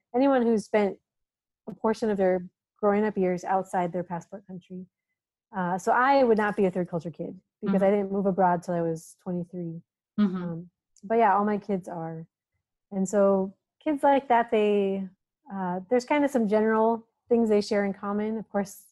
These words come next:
Speaker 1: all kids are different, but some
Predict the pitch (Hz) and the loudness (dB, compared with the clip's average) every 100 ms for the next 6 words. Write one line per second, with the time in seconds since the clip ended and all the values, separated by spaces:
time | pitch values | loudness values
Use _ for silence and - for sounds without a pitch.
0 | - 196 185 190 185 185 190 208 196 - | -2 -2 0 -4 -2 -2 -2 -6 -8 -6
1 | 180 - _ _ _ _ _ _ _ _ | -8 -8 _ _ _ _ _ _ _ _
2 | _ _ _ _ - - 233 240 240 240 | _ _ _ _ -10 0 2 4 2 0
3 | 240 | -2